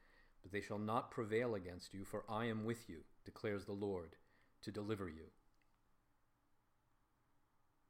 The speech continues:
Jeremiah chapter two. The word of the Lord came to me, saying, "Go and proclaim in the hearing of Jerusalem, thus says the Lord,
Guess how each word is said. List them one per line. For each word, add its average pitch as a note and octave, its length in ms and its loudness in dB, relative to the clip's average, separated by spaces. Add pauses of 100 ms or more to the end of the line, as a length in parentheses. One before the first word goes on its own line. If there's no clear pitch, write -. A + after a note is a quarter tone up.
(1500)
Jeremiah G#2 600 2
chapter - 380 0
two. F2+ 500 -2 (840)
The F#2+ 80 0
word B2+ 240 6
of B2 60 0
the C3 60 6
Lord A#2+ 300 6
came B2 300 0
to A2 160 -6
me, E2 200 -4
saying, G2 600 0 (580)
"Go A#2 240 10
and A#2 140 4
proclaim B2+ 520 0
in B2 100 2
the G2+ 60 0
hearing C3 380 4
of A2 80 -2
Jerusalem, G2+ 720 0 (100)
thus G#2+ 300 2
says G#2+ 320 0
the G#2 80 0
Lord, G2+ 460 0